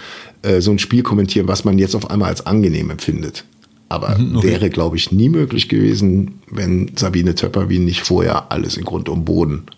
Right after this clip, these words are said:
Speaker 1: <laughs> kommentiert hätte.
Speaker 2: Ja, sie hat Pionierarbeit geleistet,
Speaker 1: Ja.
Speaker 2: so kann man das auf den Punkt bringen.
Speaker 1: Und nochmal zur, zur Frau
Speaker 2: Ich
Speaker 1: Batschik,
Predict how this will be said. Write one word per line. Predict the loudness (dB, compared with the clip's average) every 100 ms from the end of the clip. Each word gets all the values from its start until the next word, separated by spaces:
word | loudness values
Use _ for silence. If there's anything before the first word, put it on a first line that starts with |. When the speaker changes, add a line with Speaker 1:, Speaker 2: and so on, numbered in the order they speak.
| -8
Speaker 1:
<laughs> | -6 -6 -8 -10 -14 -16 -16 -14 -6
kommentiert | 0 2 2 2 0 -2
hätte. | -4 -6 -10 -12 -12 -10 -16 -16 -16 -16 -12 -4 -2 0 -2 0
Speaker 2:
Ja, | 2
sie | 4
hat | 2
Pionierarbeit | 2 4 4 4 2 2
geleistet, | 2 0 2
Speaker 1:
Ja. | 2
Speaker 2:
so | 2
kann | 2
man | 2
das | 2
auf | 0
den | -2
Punkt | -2 0
bringen. | 0
Speaker 1:
Und | 2
nochmal | 2 2 2
zur, | 4 4 4
zur | 2
Frau | 0 0
Speaker 2:
Ich |
Speaker 1:
Batschik, | 0 2 2